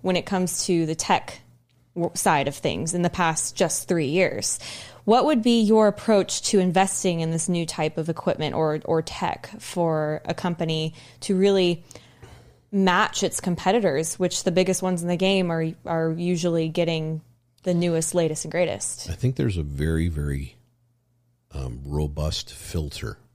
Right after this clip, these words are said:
Speaker 2: that needs to be put in place for a lot of the tech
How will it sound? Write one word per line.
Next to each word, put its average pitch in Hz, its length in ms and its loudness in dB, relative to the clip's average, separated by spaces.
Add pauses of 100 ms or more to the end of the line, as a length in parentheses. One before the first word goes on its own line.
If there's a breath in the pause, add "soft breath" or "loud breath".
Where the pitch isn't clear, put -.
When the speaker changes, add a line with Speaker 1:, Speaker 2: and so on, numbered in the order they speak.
(560)
Speaker 2:
that 62 140 -8
needs 65 280 -4
to 67 40 -8
be 65 140 -6
put - 220 -4
in 65 100 -2
place 64 320 -6
for - 140 -8
a 62 60 -6
lot 55 180 -8
of 104 100 -8
the - 60 -14
tech - 420 -8